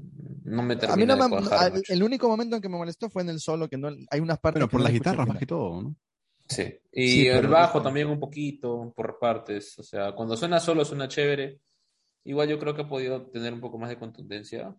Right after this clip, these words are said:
Speaker 1: Pero está,
Speaker 3: Pero
Speaker 1: está bueno, igual está
Speaker 3: es el
Speaker 1: bueno,
Speaker 3: primer álbum
Speaker 1: pero
Speaker 3: también, ¿no?
Speaker 1: eso.
Speaker 2: Sí, parece que es el primero. Sí, según lo que
Speaker 3: Es
Speaker 2: veo.
Speaker 3: el único álbum que tenían.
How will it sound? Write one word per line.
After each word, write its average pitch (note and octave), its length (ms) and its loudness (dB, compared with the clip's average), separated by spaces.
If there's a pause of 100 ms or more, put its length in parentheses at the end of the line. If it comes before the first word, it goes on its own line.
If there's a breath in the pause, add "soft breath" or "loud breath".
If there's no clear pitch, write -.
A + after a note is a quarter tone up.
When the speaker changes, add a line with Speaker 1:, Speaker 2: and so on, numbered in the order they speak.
Speaker 1:
Pero A#2+ 120 -6
está, - 100 0
Speaker 3:
Pero B2+ 140 2
Speaker 1:
está F3 100 0
bueno, E3 180 -2
igual A2+ 200 -4
está - 160 -4
Speaker 3:
es B2 60 0
el A#2+ 60 -4
Speaker 1:
bueno, E3 160 0
Speaker 3:
primer B2+ 220 0
álbum C3 160 2
Speaker 1:
pero G2 120 -4
Speaker 3:
también, F2+ 260 -4
¿no? B2+ 160 -8 (400 soft breath)
Speaker 1:
eso. - 400 -12
Speaker 2:
Sí, C3 280 0
parece A2 260 -4
que A2 60 -4
es G#2 60 -8
el G#2 80 -8
primero. G2 380 -8 (120)
Sí, - 220 -10 (140)
según G#2+ 240 -8
lo A2 80 -4
que B2 100 -4
Speaker 3:
Es A#2 60 2
Speaker 2:
veo. A#2+ 80 4
Speaker 3:
el B2 60 4
único D3 200 2
álbum E2 160 -2
que D#2+ 80 -6
tenían. D#2+ 300 -8